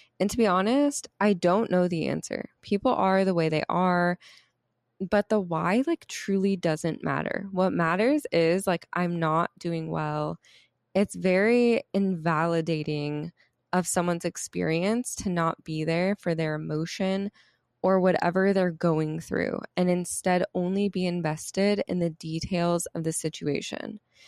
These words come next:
And this can be applied to anything. So think about when someone passes away. You usually don't relate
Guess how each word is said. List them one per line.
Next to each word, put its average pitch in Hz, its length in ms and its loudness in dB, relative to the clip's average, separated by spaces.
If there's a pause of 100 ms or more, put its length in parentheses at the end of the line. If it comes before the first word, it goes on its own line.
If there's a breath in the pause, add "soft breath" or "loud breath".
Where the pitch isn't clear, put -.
(280 loud breath)
And 208 180 4
this 214 140 0
can 359 160 -4
be 415 120 4
applied 190 360 2
to 196 180 -6
anything. 165 680 0 (460 soft breath)
So 208 220 2
think 247 220 2
about 277 220 4
when 226 160 2
someone 175 460 2
passes 160 460 -4
away. - 340 -2 (460)
You 202 160 2
usually 202 520 2
don't 160 460 -2 (180)
relate 180 920 0